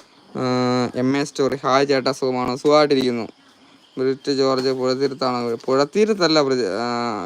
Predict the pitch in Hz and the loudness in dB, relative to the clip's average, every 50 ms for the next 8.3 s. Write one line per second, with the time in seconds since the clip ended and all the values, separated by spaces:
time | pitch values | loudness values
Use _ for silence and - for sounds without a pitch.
0 | 123 131 127 127 - _ - 131 120 113 110 _ _ _ _ _ _ _ _ _ | -8 -10 -10 -14 -14 _ -6 -6 -6 -6 -12 _ _ _ _ _ _ _ _ _
1 | _ _ _ _ _ _ _ _ _ _ _ _ _ _ _ - - 131 _ _ | _ _ _ _ _ _ _ _ _ _ _ _ _ _ _ -8 -8 -8 _ _
2 | _ _ - 240 220 202 202 180 160 147 143 147 - 151 143 151 131 117 120 143 | _ _ 0 2 4 4 2 2 4 0 0 0 0 0 0 2 -2 -4 -4 -4
3 | 131 113 113 123 160 - _ - - - 101 _ _ _ _ - 156 180 240 285 | -4 -6 -6 -6 -8 -10 _ -14 -14 -14 -14 _ _ _ _ -6 -6 -4 -4 -4
4 | 214 - - - _ - 170 175 175 170 170 170 - - - - - 87 110 135 | -6 -6 -6 -10 _ -10 -10 -8 -8 -8 -10 -10 -12 -12 -12 -14 -12 -10 -8 -8
5 | 143 139 143 139 135 131 127 107 87 80 - _ _ _ _ - _ - - - | -4 -2 -2 -2 0 -2 -2 -2 -4 -8 -12 _ _ _ _ -20 _ -20 -20 -20
6 | - - _ _ - 143 131 _ _ - 170 165 160 156 143 143 139 131 127 127 | -20 -20 _ _ -6 -6 -6 _ _ 0 2 2 4 2 2 2 4 2 2 0
7 | 135 - 135 139 139 143 - - 156 151 151 151 151 151 147 123 - - - 95 | 2 2 2 2 2 0 -2 -4 0 2 2 2 2 0 -2 -4 -6 -8 -8 -6
8 | 123 135 139 139 139 139 | -4 -2 -2 -2 -2 -2